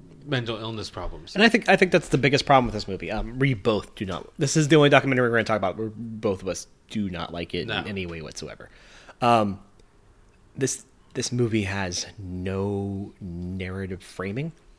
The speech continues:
Speaker 2: It, it, it wanders often from point to point, never con-, settling on a point and answering
Speaker 1: In the service,
Speaker 2: the questions
Speaker 1: though,
Speaker 2: it brings up.
Speaker 1: of, which I find more problematic, in the service of,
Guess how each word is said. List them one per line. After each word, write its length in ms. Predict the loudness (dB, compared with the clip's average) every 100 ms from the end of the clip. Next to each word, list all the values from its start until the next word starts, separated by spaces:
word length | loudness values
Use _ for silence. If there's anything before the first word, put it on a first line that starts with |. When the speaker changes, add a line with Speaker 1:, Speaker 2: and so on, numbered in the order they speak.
| _ -8
Speaker 2:
It, 160 | -6
it, 200 | -6 -10 -10
it 360 | -12 -12 -16
wanders 840 | -14 -12 -12 -4 -2 -2 -4 -6 -8 -10 -20 -20 -20 -20 _
often 540 | -8 -6 -4 -4 -4 -8 -18 -20 -20 _ -10
from 240 | -6 -6
point 340 | -6 -6 -4 -4
to 100 | -6
point, 380 | -4 -6 -6 -10 -20 -14
never 460 | -10 -8 -4 -4 -6
con-, 140 | -10 -8
settling 1040 | -6 -6 -8 -10 -12 -10 -4 -2 -2 -2
on 120 | -4
a 40 | -6
point 360 | -4 -6 -6
and 160 | -8 -14 -18 _ -12
answering 560 | -10 -8 -4 -4 -2 0
Speaker 1:
In 180 | -2 -2
the 80 |
service, 480 | 2 6 6 6 2
Speaker 2:
the 80 | 4
questions 280 | 6 6 2
Speaker 1:
though, 40 |
Speaker 2:
it 80 | -2
brings 220 | -4 -4
up. 180 | -4 0
Speaker 1:
of, 280 | 0 0 -2 -2
which 180 | 0 2
I 120 | 2
find 180 | 2 0
more 140 | -2 -2
problematic, 520 | -4 -2 -2 -2 -2
in 80 | -2
the 80 | -2
service 420 | -2 0 0 -4 -4
of, 280 | -4 -4